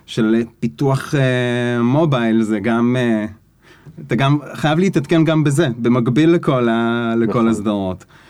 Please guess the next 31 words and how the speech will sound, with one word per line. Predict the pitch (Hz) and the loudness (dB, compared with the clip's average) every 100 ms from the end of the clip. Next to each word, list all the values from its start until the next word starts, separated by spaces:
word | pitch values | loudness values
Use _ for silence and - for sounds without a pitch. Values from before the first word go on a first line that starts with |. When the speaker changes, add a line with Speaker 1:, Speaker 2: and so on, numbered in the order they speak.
| - - - | -20 -20 -12
Speaker 1:
אבל, | 107 101 107 104 104 | -10 -4 -2 0 -2
אה, | 104 104 101 104 104 101 | -2 -2 -4 -4 -4 -4
באמת, | 107 110 135 135 | -2 0 0 -2
אה, | 151 135 123 117 113 | 0 0 0 2 2
נגיד | 107 104 113 110 | 2 0 0 0
בסיפורה | 120 110 110 107 101 107 | -2 -2 -4 -4 -2 -2
של | 135 | -2
שפחה, | 117 113 - 151 151 127 110 | -2 -6 -4 -2 0 0 -2
או | 98 | -4
עכשיו | 92 - 107 104 110 | -6 -6 -6 -4 -4
ב-, | 113 107 101 95 - - - | -2 -2 -4 -8 -14 -20 -8
במשחקי | 113 107 - 110 151 | -2 -2 -2 -4 -4
הכס, | 156 262 240 156 | -2 -2 -2 -2
אז | 139 | -2
כשיוצא | 139 117 156 | -2 0 2
לי | 143 151 | 2 2
לתפוס | 113 - 143 139 | 0 -2 -2 0
איזשהו | 123 131 139 117 - | 0 -2 0 -2 0
פודקאסט | 127 123 - 120 117 - - - | -2 -2 -4 -4 -4 -10 -20 -10
על | 113 110 | -4 0
איזשהו | 110 117 - 110 110 | 0 -2 -2 -2 -2
פרק | 127 139 | -2 -4
ספציפי, | 139 156 147 226 220 175 175 - - - | -4 -6 -2 0 0 -2 -4 -20 -20 -10
אז | 113 107 | -4 2
אני | 110 110 | 2 2
תמיד, | 117 113 120 117 | 2 4 2 2
אה, | 127 120 113 110 107 104 104 98 | 0 2 2 2 0 -2 -4 -2
תמיד | 110 117 | 0 0
שמח | 120 110 110 107 | 2 0 0 -4
לשמוע, | - 107 92 90 | -4 -4 -2 -4
אבל | 85 92 | -6 -6